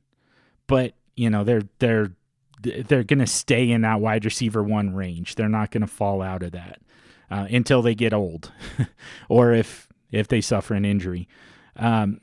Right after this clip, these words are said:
so, you know, kinda back to what Scott's saying, to, to apply the, uh, you know, the, the fact that these wide receivers are gonna kinda stay where they're at. You know, if you, if you're looking for top forty type of wide receivers like Scott Connor is,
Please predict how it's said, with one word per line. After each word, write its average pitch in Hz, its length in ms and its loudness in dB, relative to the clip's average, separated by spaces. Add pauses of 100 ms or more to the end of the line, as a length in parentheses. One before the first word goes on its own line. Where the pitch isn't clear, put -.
(120)
so, 120 340 2
you 127 160 2
know, 113 120 2
kinda 131 260 2
back 117 280 0
to 107 180 2
what 110 260 0
Scott's 135 420 -2
saying, 95 420 -2
to, 98 200 -4
to 117 300 0
apply 120 720 0 (560)
the, 117 300 2
uh, 98 300 -2 (220)
you 107 140 -2
know, 98 140 -2
the, 98 180 -4 (140)
the 113 100 0
fact 110 320 0
that - 140 -4
these 107 180 2
wide 107 260 2
receivers 107 520 -2
are 107 80 0
gonna 107 240 0
kinda 110 280 -2
stay 120 560 2
where 107 380 0
they're 98 240 -4
at. 104 420 -6 (640)
You 110 140 2
know, 98 240 0
if 101 180 -4
you, 110 500 2
if 113 180 0
you're 127 100 2
looking 139 380 2
for 113 160 -2
top 117 340 -2
forty 113 640 0 (540)
type 113 240 0
of 107 40 2
wide 110 240 2
receivers 135 560 0
like 104 200 0
Scott 110 340 -4
Connor 127 400 -2
is, 95 340 -6